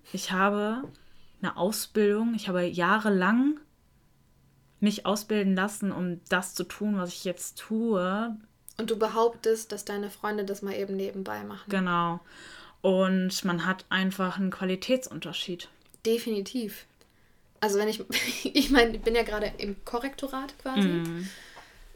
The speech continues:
Speaker 2: Aber wenn ich so darüber nachdenke, was, äh, meine Lektorinnen und Korrektoren alles so findet.
Speaker 1: Ja.
Speaker 2: Unfassbar. Also manchmal denkt man ja noch von wegen, man redet jetzt hier gerade total bildlich oder, ne, das ist ein super schöner Vergleich.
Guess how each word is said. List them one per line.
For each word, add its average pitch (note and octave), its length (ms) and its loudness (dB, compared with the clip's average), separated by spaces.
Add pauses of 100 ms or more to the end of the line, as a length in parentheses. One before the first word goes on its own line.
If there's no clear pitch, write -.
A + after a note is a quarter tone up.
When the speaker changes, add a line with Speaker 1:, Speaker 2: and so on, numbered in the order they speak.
(120)
Speaker 2:
Aber G#3+ 140 2
wenn A3 100 4
ich B3 80 2
so C#4 80 -2
darüber A3+ 300 6
nachdenke, A#3+ 760 -2 (120)
was, G#3+ 360 0
äh, G3 300 -2 (320)
meine G3+ 340 -2 (160)
Lektorinnen G#3 580 -4
und G3+ 60 -6
Korrektoren G#3 540 -6
alles G#3 260 -6
so - 80 -16
findet. C4 720 2
Speaker 1:
Ja. E3 220 -4 (1600)
Speaker 2:
Unfassbar. B3+ 920 2
Also G#3 220 4
manchmal A#3 400 4
denkt A3+ 200 2
man A#3 100 0
ja G#3+ 60 -2
noch G#3+ 120 -4
von G#3+ 160 -6
wegen, G#3 180 0
man G3+ 160 -2
redet A3+ 320 -2
jetzt A3 200 -6
hier G#3+ 160 -4
gerade G3+ 300 -2
total G3 380 -4
bildlich G#3+ 920 0
oder, F#3 240 2
ne, A3 160 2
das A#3 160 -2
ist G3 140 -4
ein G#3 80 -2
super A3 320 -6
schöner A3 360 -2
Vergleich. G3 720 2